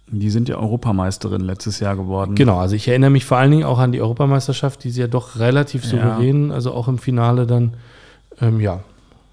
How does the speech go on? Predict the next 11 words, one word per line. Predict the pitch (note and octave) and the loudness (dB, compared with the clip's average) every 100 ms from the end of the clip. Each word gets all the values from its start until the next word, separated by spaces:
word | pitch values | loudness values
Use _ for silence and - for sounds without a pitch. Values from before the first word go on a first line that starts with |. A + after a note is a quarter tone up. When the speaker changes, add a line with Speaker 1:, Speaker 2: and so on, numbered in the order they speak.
| _ _ _ - - | _ _ _ -20 -16
Speaker 1:
Ich | - - | -12 -4
fand | G#2+ A2 | -2 0
jetzt | B2+ - | -2 0
auch, | G#2+ - - | -2 -4 -8
äh, | G#2 G2 G2 | -4 -4 -4
Kolumbien | - G2 A2 C3+ A#2+ G#2+ | -6 -2 2 4 4 2
wirklich | G#2+ G#2+ - | -2 -4 -6
stark, | F#2+ F#2+ C3+ - | -4 -2 -2 -2
wobei | G2 G2 G2 | -4 -2 -2
ich | F#2+ | -4
glaube, | - F2+ G2+ G#2+ G#2 | -4 -2 0 0 -2